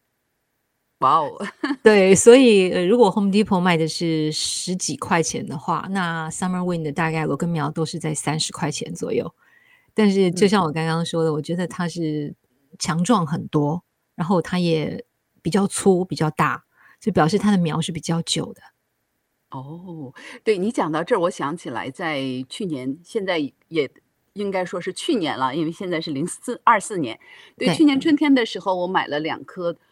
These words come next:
Speaker 1: 一模一样的苗，呃，我还记得那个品种是 Double Delight，
Speaker 2: 嗯。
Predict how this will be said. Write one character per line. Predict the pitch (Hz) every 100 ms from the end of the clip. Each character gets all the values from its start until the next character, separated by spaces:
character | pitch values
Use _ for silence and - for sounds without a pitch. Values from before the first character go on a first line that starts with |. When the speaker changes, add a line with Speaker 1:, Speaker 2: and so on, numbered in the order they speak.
| _ _ _
Speaker 1:
一 | -
模 | 254 208
一 | 196
样 | 190 277 190
的 | 147
苗， | 131 120 131 - _ -
呃， | 170
我 | 147
还 | 175
记 | 160 240
得 | 180
那 | 147 185
个 | 170
品 | 165 160
种 | 190
是 | 139
Double | 139 160 170 165
Delight， | 151 131 143
Speaker 2:
嗯。 | -